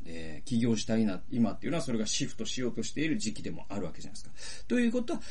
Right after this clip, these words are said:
えー、私の人生の新しいページを神様がめくってくださりつつあるんだなっていうふうに、えー、僕は感じたんですね。じゃあその時にすべきこと、何かというと、やっぱりそれはヨシュアと同じように、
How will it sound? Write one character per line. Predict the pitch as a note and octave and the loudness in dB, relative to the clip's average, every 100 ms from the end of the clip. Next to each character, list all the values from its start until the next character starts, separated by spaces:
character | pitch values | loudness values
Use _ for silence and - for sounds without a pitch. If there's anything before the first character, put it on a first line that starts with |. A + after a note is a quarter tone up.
| - | -2
え | B2+ A#2 G#2+ | 4 6 6
ー、 | |
私 | G2+ A2 - F3 | 4 0 0 2
の | D#3+ | 2
人 | C3 B2+ A2 | 4 6 4
生 | G#2+ A2 | 2 4
の | D3 A#2 A2 | 4 4 0
新 | E3 F3+ | 0 0
し | - - | 2 0
い | |
ペ | - | 2
ー | B2 A#2+ | 4 4
ジ | E3+ | 2
を | |
神 | - C3 A#2 | 0 2 2
様 | C#3+ G3+ | 2 2
が | A3 | 2
め | G2+ G#2 | 2 0
く | A#2+ | -2
っ | |
て | - - | 0 -2
く | C#3 | 0
だ | D3+ | -2
さ | - | -2
り | - | -2
つ | - - | -2 -2
つ | G3 | -2
あ | G#3 | 0
る | G#3+ | -2
ん | |
だ | G#3 | -2
な | G3+ | -2
っ | G#3 | -2
て | - | 0
い | C3 | 0
う | |
ふ | A2+ | 2
う | G2+ | 2
に、 | D#3 - - - - | 2 2 -2 -4 -2
え | A2 G#2 F#2 F2+ F2+ | 0 0 0 -4 -4
ー、 | G2 | -2
僕 | G#2 | 4
は | E3+ | 4
感 | E3 A#2 | 4 2
じ | G2 - | 2 -2
た | |
ん | - | -4
で | |
す | - | -4
ね。 | - - - - | -4 -4 -4 2
じ | C4+ | 2
ゃ | |
あ | A#3 | 4
そ | B3 | 2
の | B3 | 2
時 | B3 A#3 | 2 2
に | F#3+ | 2
す | - D#3+ | 0 0
べ | G3+ | 0
き | - - - | 0 -4 -2
こ | C#3 | 0
と、 | A2+ G#2+ B2+ | 0 0 4
何 | C3 A#2+ | 6 6
か | G#2 | 4
と | F#2 A#2+ | -2 -2
い | |
う | |
と、 | C#3+ B3 A#2+ | 2 2 4
や | C#3 | 0
っ | B2 | 0
ぱ | |
り | A2 | 0
そ | A2+ | 0
れ | G#2+ | 4
は | |
ヨ | A#2 A#2 | 4 4
シ | G#2+ | 0
ュ | |
ア | F#2 | -2
と | F2+ G2 | -4 0
同 | G#2+ | 2
じ | G#2+ | 4
よ | A2+ F#2 | 2 4
う | |
に、 | A2 F#2 | 4 2